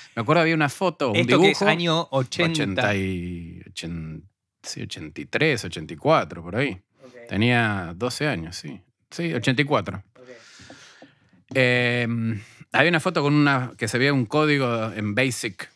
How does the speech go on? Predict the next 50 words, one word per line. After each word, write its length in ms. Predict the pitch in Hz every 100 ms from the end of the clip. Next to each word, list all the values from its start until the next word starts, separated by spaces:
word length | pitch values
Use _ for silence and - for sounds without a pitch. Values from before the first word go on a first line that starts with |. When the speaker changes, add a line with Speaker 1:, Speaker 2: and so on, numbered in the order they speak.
| -
Speaker 1:
que 80 | 110
era 140 | 107
lo 220 | 101 95 85
básico 640 | 69 85 107 - 101 107
para 140 | 98
escribir, 360 | 95 95 98 104
para 160 | 101 92
programar. 500 | 95 92 110 131 - _ _ _ _ _
Y, 360 | 143 147 151 _ -
em, 920 | 110 101 101 98 95 95 95 95 92 _ - - - -
como 180 | 92 107
es, 220 | 131 -
lo 140 | 117 113
vi 100 | 143
eso 160 | 151
y 40 | 160
dije, 120 | 143
"Uy, 120 | 208 104
¿esto 220 | - 160
qué 140 | 226
es?". 120 | 156
Y 40 | 107
me 80 | 107
acuerdo 160 | 135 151
de 40 |
un 40 | 127
amigo 220 | 147 156
se 100 | 113
había 100 | 117
comprado 240 | 113 120
la 80 | 117
primera 240 | 107 120 120
computadora, 560 | 101 107 113 120 107
así 140 | 104 110
una 220 | 104 90
Texas 480 | - 107 - 104 -
Instrument, 560 | 117 107 - 95 95 95
no 80 |
sé 180 | 92 -
qué, 100 | -
era 100 | 107
la 100 | 95
primera 380 | 92 95 110 107
hogareña. 580 | 92 98 101 117 104 101
Uh, 480 | 156 180 170 110 92
y 60 |
me 80 | 104
acuerdo, 180 | 113 135
fui 180 | - 135
ahí 240 | 131 175